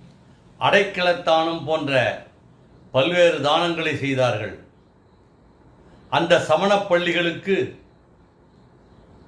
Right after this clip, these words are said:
இல்லறத்தார், அதாவது பொதுமக்களும் வருவதுண்டு. அவ்வாறு வரும்பொழுது அந்த சமண முனிவர்கள்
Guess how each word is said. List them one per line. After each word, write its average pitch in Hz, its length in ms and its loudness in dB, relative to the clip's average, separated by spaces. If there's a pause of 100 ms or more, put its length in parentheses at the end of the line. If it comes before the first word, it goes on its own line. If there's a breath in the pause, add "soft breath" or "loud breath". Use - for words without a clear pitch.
(200)
இல்லறத்தார், 165 760 2 (360)
அதாவது 165 400 -2
பொதுமக்களும் 170 840 -4 (640)
வருவதுண்டு. 143 760 -2 (1800)
அவ்வாறு 190 460 2
வரும்பொழுது 175 880 -2 (960)
அந்த 160 260 -2
சமண 175 320 2
முனிவர்கள் 170 760 0